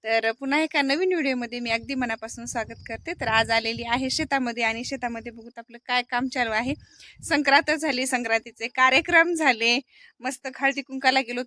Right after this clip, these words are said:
फिरून आलोत, पण आपले शेतातले कामं वाट पाहत आहेत.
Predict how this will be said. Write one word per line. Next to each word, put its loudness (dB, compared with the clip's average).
फिरून 0
आलोत, 4
पण -10
आपले -6
शेतातले -10
कामं -6
वाट 0
पाहत -4
आहेत. -8